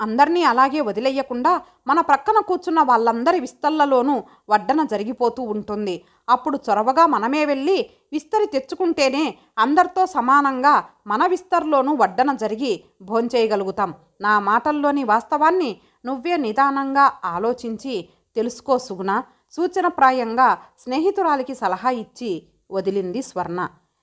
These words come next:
స్నేహితురాలి దగ్గరికెళ్ళి వచ్చిన దగ్గర నుండి దీర్ఘాలోచనలో పడింది సుగుణ. మొదటగా తన బ్రతుకు తెరువు కోసం ఏదైనా పని చూసుకోవాలి. తను పెద్దగా చదువుకోకపోయినా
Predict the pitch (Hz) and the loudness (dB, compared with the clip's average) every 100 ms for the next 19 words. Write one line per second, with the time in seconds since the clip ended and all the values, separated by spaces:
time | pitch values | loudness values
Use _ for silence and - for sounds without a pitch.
0 | _ - 294 349 392 403 392 302 277 277 | _ -10 -2 0 2 4 4 2 -2 -2
1 | 277 247 240 233 220 226 220 208 214 208 | -4 -4 -2 -4 -4 -6 -4 -2 -2 -2
2 | 202 196 262 185 - _ 190 254 262 294 | -4 -2 -2 -2 -6 _ -6 -4 -4 -4
3 | 311 254 240 226 214 208 208 190 196 240 | 0 0 0 -4 -2 -2 -2 -4 -4 -6
4 | - 180 190 175 - _ _ 196 208 233 | -8 -8 -4 -6 -8 _ _ -2 0 0
5 | 226 240 190 - _ 226 254 214 240 - | 4 4 2 -4 _ 0 0 0 -2 -2
6 | 392 370 330 311 247 262 247 160 _ _ | -2 -2 -2 0 -2 -2 -6 -6 _ _
7 | 220 294 349 349 359 294 254 285 247 - | 2 2 2 2 0 0 -4 -4 -8 -6
8 | 220 208 196 175 - _ _ 262 294 214 | -2 0 0 -2 -10 _ _ -2 -2 -4
9 | 170 233 285 285 202 220 247 269 277 240 | -4 0 0 0 -4 -6 -2 -2 0 -2
10 | 240 330 | 0 -2